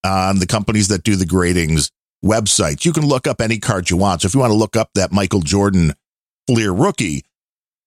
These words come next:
they will tell you exactly how many they've graded as a seven, an eight, a nine, a ten.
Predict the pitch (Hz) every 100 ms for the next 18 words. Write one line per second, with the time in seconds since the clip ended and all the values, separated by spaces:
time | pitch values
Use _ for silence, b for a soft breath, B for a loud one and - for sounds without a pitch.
0 | - 131 226 202 160 180 220 151 110 90
1 | 90 123 139 - 127 80 - _ _ -
2 | 131 117 107 131 110 110 95 104 98 123
3 | 110 110 104 107 98 101 107 104 87 82
4 | 101 - 98 80 90 107 - 117 73 80
5 | 104